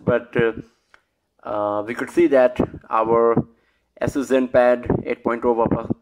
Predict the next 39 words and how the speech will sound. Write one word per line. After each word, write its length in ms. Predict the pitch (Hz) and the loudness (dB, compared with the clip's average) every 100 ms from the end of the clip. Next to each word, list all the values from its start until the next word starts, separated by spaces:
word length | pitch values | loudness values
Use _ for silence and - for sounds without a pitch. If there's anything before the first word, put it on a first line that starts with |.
| _ | _
was 600 | - 107 104 104 - - - | -4 0 0 0 -10 -18 -12
performing 540 | 98 120 117 120 117 | -4 0 0 -2 -4
quite 320 | 120 123 151 | -2 -2 -2
good 340 | 135 131 123 117 _ _ _ _ - | -2 0 0 -6 _ _ _ _ -4
while 260 | 110 113 117 117 | -2 -2 -4 -6
playing 600 | 120 117 117 110 - - _ | -4 -2 -6 -6 -10 -12 _
Temple 320 | 123 117 123 117 | -8 -6 -6 -6
Run 220 | 113 117 | -8 -8
two 180 | 143 135 | -6 -4
as 180 | 127 | -6
well. 240 | 131 143 135 117 | -6 -8 -8 -10
The 80 | 110 | -10
touch 280 | - 135 147 | -8 -10 -10
screen 280 | - 147 139 | -12 -10 -10
sensitivity 840 | 143 135 - - 139 143 147 - - | -10 -12 -14 -14 -12 -10 -10 -10 -10
and 260 | 110 113 | -10 -10
also 260 | - 117 127 | -12 -12 -6
the 80 | 123 | -4
performance 460 | - 123 120 117 | -2 -2 -2 0
of 120 | 117 - | -2 -2
sensor 480 | 123 123 147 139 - _ _ _ _ _ _ - | -8 -6 -4 -4 -8 _ _ _ _ _ _ -8
were 120 | 101 | -8
pretty 300 | - 165 180 | -4 -2 -2
good. 260 | 156 131 135 - _ _ _ _ _ _ _ - | 0 0 0 -4 _ _ _ _ _ _ _ -8
Now 160 | 139 135 | -4 -2
let's 260 | 131 127 | -2 -4
play 240 | - 131 127 | -4 -2 -2
Ninja 340 | 120 120 123 | -2 -2 -2
Revenge, 440 | 120 117 127 127 | -2 -4 -6 -6
which 160 | 113 117 | -12 -12
is 300 | 117 107 - - | -14 -16 -20 -20
a 60 | - - | -20 -12
two 140 | 170 | -10
D 160 | 175 175 | -10 -8
game, 380 | 147 151 151 147 _ - | -6 -4 -6 -10 _ -14
but 220 | 120 113 | -12 -12
still 420 | - 143 143 143 | -14 -10 -8 -8
a 80 | 123 | -12
good 240 | 117 127 | -10 -8